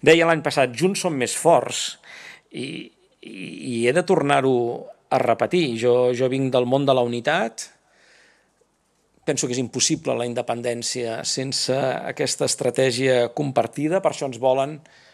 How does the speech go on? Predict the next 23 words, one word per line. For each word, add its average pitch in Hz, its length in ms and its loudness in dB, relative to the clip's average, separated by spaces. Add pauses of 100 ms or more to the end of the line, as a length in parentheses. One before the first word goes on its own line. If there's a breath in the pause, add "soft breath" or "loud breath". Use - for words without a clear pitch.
(440 soft breath)
dividits, 123 560 -4
per 143 100 2
això 139 200 2
ens 120 120 -2
volen 127 640 4 (280 loud breath)
discutits, 135 960 0 (1200 loud breath)
i - 160 -6
per 135 80 6
això 160 160 4
ens 139 140 -2
volen 175 580 4
escapçats 151 800 0
amb 160 160 -4
els 131 400 -6
lideratges. 135 720 -6 (800 soft breath)
I 127 140 -8
jo 123 100 0
els 117 140 -4
reivindico, 139 680 -6 (160)
i 143 140 -4
els 123 100 -8
reivindico 127 400 -2
tots, - 560 -2